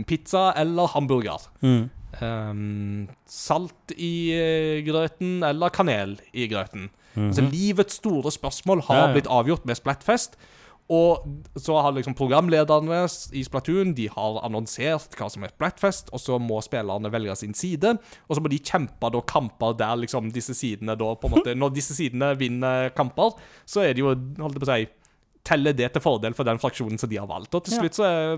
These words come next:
Speaker 1: får de noen bonuser og litt sånt. En av de nye tingene med Splatoon tre er at det nå er det tredelte dilemma og Splatfests som,
Speaker 2: Mm.
Speaker 1: eh, kommer. Og den første Splatfest er nå blitt annonsert, og da skal du ta stilling til hva vil du ta med deg på den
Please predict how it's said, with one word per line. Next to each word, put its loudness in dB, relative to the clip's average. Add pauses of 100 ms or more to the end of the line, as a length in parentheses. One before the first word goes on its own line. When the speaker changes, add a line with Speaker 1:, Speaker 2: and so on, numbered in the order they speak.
Speaker 1:
får 0
de 0
noen 0
bonuser -6
og -4
litt -10
sånt. -8 (720)
En 4
av 4 (200)
de 0
nye 2
tingene 2
med 0
Splatoon -2
tre -4 (100)
er 2
at 0
det 0
nå 0
er 0
det -4
tredelte -2
dilemma -2
og 0
Splatfests -4
som, 8
Speaker 2:
Mm. 6
Speaker 1:
eh, 2
kommer. -4
Og -4
den 0
første -4
Splatfest -2
er 2
nå 4
blitt -2
annonsert, 0
og 0
da 6
skal -4
du 4
ta 2
stilling 2
til 6 (480)
hva 8
vil 2
du 2
ta 0
med 4
deg 2
på 4
den 0